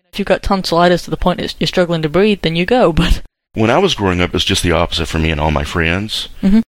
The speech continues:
Speaker 2: I got a case of the sniffles, and my mom and all the other adults were just panicked.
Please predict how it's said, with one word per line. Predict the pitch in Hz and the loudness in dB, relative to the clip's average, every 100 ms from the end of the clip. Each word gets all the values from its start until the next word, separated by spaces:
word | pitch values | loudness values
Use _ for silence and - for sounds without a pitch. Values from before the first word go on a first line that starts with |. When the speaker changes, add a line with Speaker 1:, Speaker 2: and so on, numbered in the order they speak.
| _ _ - | _ _ -2
Speaker 2:
I | 113 | 0
got | 120 | 0
a | |
case | 104 117 120 | 0 0 0
of | 90 | 0
the | |
sniffles, | 80 107 110 135 123 127 - _ _ - | 2 2 2 2 2 2 -2 _ _ -4
and | 82 | 0
my | 78 | 2
mom | 78 95 101 104 104 104 | 2 4 4 4 2 -2
and | 87 76 73 - | -4 -4 -4 -2
all | 98 | 0
the | 95 | 2
other | 113 117 | 0 0
adults | 107 107 110 - | 0 0 -2 -4
were | 92 | -6
just | 101 - | -4 -4
panicked. | 117 113 | -2 -2